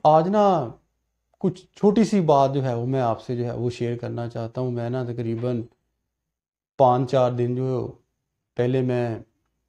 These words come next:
एक गांव में गया, वहाँ मेरा दोस्त था स्कूल के अंदर, वैसे जो है उससे मिलने जुलने के लिए। तो जब मैं ऑफिस में बैठा हुआ ना, तो एक बच्चा जो है वो एडमिशन के लिए आया,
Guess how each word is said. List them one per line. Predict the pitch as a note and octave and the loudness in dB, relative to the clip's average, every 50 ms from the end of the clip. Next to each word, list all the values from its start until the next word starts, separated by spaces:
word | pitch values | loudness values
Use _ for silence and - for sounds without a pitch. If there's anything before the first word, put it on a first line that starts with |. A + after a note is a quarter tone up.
| _ _ _ - | _ _ _ -2
एक | C3 B2 B2 | 0 2 2
गांव | C3 B2 A#2 A#2 | 2 2 2 2
में | A#2+ B2+ B2+ B2 | 0 0 0 0
गया, | A#2+ A#2+ B2+ | 0 0 0
वहाँ | C3 C3 B2 B2 | 0 0 0 0
मेरा | B2+ B2+ B2+ B2 | 0 0 0 0
दोस्त | A#2 A2+ A#2 A2+ A2+ - - | 0 -2 -2 -4 -2 -2 -2
था | C#3+ | -2
स्कूल | C#3 - - C3+ B2+ A#2+ | -2 -2 0 0 0 0
के | A#2 C3 | 0 0
अंदर, | B2+ B2 B2+ B2+ | 0 0 0 -2
वैसे | A#2+ B2 C3+ F3+ G3+ G3 - - A3+ | -2 0 4 4 4 4 2 0 0
जो | A3 A3 | 2 4
है | G#3 G3 | 4 4
उससे | F#3 F#3 F3+ - - F#3+ | 4 2 -2 -2 -2 -2
मिलने | F3+ F3 E3 E3 E3 | 0 2 2 2 2
जुलने | E3 D#3+ D#3+ D#3 D#3 D#3 | 2 2 2 2 0 0
के | D3+ D#3 D#3 | -2 -2 -2
लिए। | D3+ D3+ C#3+ C#3+ C#3 C#3+ _ _ _ _ _ _ _ _ _ _ _ _ _ _ _ _ _ _ _ _ _ _ _ _ _ _ _ _ _ _ _ _ _ _ _ _ _ _ _ _ _ _ _ _ _ - | -2 -4 -4 -6 -8 -10 _ _ _ _ _ _ _ _ _ _ _ _ _ _ _ _ _ _ _ _ _ _ _ _ _ _ _ _ _ _ _ _ _ _ _ _ _ _ _ _ _ _ _ _ _ 0
तो | G3 | 2
जब | F3+ F3+ F#3+ F#3+ | 4 6 4 4
मैं | G3 G3+ G3+ G3 G3 F#3 | 6 4 4 6 4 2
ऑफिस | E3 - - E3 D#3 D#3 G#3 F#3+ - | 2 0 0 0 0 2 0 0 0
में | G#3 G3+ F3+ | 0 2 4
बैठा | F3 E3 D#3 - F#3+ | 4 4 4 4 4
हुआ | G3 F#3 E3+ E3 E3 | 4 4 4 2 4
ना, | E3+ G3+ G#3 G3 | 4 6 4 4
तो | F3 G3 F#3+ F#3 F3+ E3+ D#3+ C3 A#2+ - - _ _ _ _ - | 4 2 2 4 4 4 4 2 -2 -6 -14 _ _ _ _ 4
एक | F3+ F3+ F3+ F3+ F3+ F3+ F3+ F3+ F3+ F3 E3 D#3+ D3 B2+ - - _ _ _ _ _ _ _ _ _ _ _ _ _ _ _ _ _ _ _ _ _ - | 6 8 8 8 6 4 2 2 2 4 4 2 2 0 -4 -10 _ _ _ _ _ _ _ _ _ _ _ _ _ _ _ _ _ _ _ _ _ -10
बच्चा | D#3+ D3 C3+ D#3+ D#3 D#3 D#3 F3 E3+ E3+ | -6 2 4 4 4 4 4 4 4 4
जो | E3+ E3+ | 4 2
है | D#3+ D#3 C#3+ | 2 2 4
वो | D3 D#3 F3 F3 | 4 4 2 2
एडमिशन | D#3 C#3 D3+ E3+ E3 E3+ G3+ F#3+ | 2 2 2 2 4 2 2 2
के | F3 F#3+ E3 | 4 4 4
लिए | D#3 D#3 D3 C#3 C#3 C#3 | 4 2 0 0 2 4
आया, | C3+ B2 A#2 G#2+ G#2 G2+ G#2 A2 | 4 4 4 4 2 -2 -6 -10